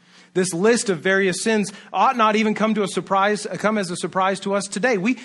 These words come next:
still see the culture around us, uh, uh, launching full scale into this kind of living, these kinds of sins. Peter warns the church that when we give these things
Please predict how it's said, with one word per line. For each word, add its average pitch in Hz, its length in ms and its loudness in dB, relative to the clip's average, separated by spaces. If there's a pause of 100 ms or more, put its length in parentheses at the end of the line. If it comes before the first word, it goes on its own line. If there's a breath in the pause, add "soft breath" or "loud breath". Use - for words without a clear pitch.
still 277 400 0
see 202 300 -2
the 175 160 -2
culture 202 440 -2
around 170 440 0
us, 165 180 -2 (240 loud breath)
uh, 180 260 -2
uh, 180 220 -6
launching 196 800 0
full 269 260 -2
scale 254 460 2
into 240 400 0
this 196 260 0
kind 220 320 0
of 214 120 -2
living, 247 340 -2
these 220 240 -2
kinds 202 420 -4
of 170 360 -6 (340 soft breath)
sins. 185 800 -6 (1700 loud breath)
Peter 196 180 0
warns 202 380 0
the 170 60 -6
church 156 320 -6
that 147 100 -6
when 175 160 -2
we 175 120 -2
give 185 340 -2
these 202 300 -2
things 151 460 -4